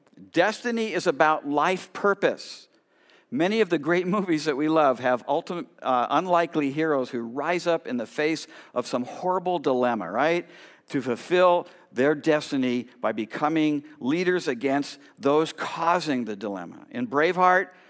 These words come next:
William Wallace fulfills his destiny by leading his fellow Scots in the First Scottish War of Independence.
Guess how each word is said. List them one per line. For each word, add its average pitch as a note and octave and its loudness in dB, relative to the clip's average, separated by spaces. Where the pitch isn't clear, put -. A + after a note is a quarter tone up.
William F3 2
Wallace E3 4
fulfills D3+ -2
his D#3+ -2
destiny D#3 0
by C3 0
leading D#3 0
his C#3 -4
fellow D#3 -2
Scots D3 0
in B2+ -2
the A2+ -2
First D#3 -2
Scottish C#3 -2
War C3 0
of B2+ -2
Independence. A2+ -4